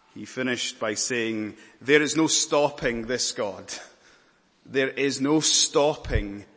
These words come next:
this God. Those whom he foreknew, those whom he predestined, those whom he called, those whom he justified,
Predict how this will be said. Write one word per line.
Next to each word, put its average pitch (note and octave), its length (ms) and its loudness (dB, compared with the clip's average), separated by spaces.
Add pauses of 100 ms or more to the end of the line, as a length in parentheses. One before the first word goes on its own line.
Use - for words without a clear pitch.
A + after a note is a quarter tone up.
(140)
this A2+ 300 -6
God. F#2+ 320 -8 (920)
Those E3 380 0
whom D3+ 260 -4
he C#3+ 280 -12
foreknew, A#2 960 -6 (680)
those F3 360 0
whom D#3+ 180 -4
he C#3+ 240 -12
predestined, C#3 840 -4
those F3 260 0
whom E3+ 160 -2
he C#3 140 -6
called, C#3+ 420 -2
those F#3 240 2
whom D#3+ 160 0
he C3+ 80 -4
justified, C3+ 640 -2